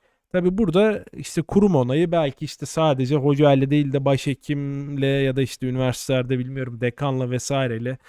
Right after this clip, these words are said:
durumu konuşaraktan şey yaparaktan belki bypass geçilip, e, şey yapma durumu var.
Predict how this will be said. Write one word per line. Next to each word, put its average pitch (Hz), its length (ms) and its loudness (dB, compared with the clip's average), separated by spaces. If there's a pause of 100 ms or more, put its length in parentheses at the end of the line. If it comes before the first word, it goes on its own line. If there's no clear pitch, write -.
(320)
durumu 135 240 -4
konuşaraktan 135 720 -4
şey 131 160 -4
yaparaktan 120 580 -4
belki 107 400 -6 (440)
bypass 113 440 -4
geçilip, - 580 -10
e, 107 560 -10
şey 120 200 -6
yapma 104 300 -8
durumu 101 200 -8
var. 170 120 -2